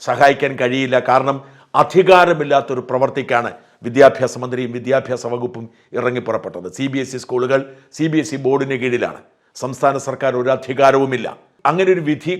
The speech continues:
കോടതിയിൽ നിന്ന് വന്ന് പണി കിട്ടുന്നതിന് മുൻപ് ഒത്തുതീർപ്പിലെത്തിച്ചാണ് തടി തപ്പിയത്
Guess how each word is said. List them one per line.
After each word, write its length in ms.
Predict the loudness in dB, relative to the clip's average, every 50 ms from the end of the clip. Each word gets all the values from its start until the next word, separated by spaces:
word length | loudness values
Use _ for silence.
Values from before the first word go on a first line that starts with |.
| -6 -2
കോടതിയിൽ 360 | 0 0 2 2 0 -2 -4 -4
നിന്ന് 140 | -6 -6 -2 -2 -2
വന്ന് 240 | -2 0 0 -2 -2 -2 -6 -18 _ _ -2 0
പണി 200 | 2 4 4 2 2
കിട്ടുന്നതിന് 460 | 0 -4 -4 -6 -2 -4 -4 -4 -2 -6
മുൻപ് 260 | -6 -4 0 0 0 0 -2 -6 -16 -20 _ _ -4 -4 -4
ഒത്തുതീർപ്പിലെത്തിച്ചാണ് 1160 | -4 -4 0 2 4 6 6 4 4 2 -4 -2 -2 -2 -2 -2 -8 -4 0 0 0 0 -4 -10 -12 _ 2 2
തടി 180 | 2 2 2 -2
തപ്പിയത് 320 | -2 -2 -2 -6 -6 -6